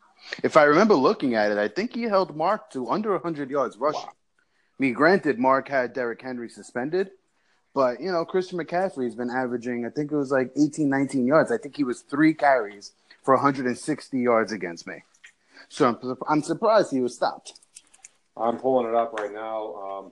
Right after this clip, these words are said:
Speaker 2: thirty, yeah, I mean, you're gonna score a lot of points for us, Mark. Um, Mark runs the football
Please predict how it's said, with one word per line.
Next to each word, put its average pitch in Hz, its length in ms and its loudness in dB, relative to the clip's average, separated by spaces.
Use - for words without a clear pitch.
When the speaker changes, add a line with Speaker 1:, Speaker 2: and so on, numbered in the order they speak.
Speaker 2:
thirty, 135 360 -10
yeah, 127 200 -12
I 127 40 -14
mean, 139 160 -8
you're 196 120 -4
gonna 175 120 -2
score - 240 -6
a 110 40 -2
lot 104 100 -6
of 98 100 -14
points 107 220 -16
for 98 140 -16
us, - 160 -20
Mark. 104 420 -8
Um, 98 580 -12
Mark 123 300 -6
runs 123 300 -6
the 117 80 -12
football 101 880 -4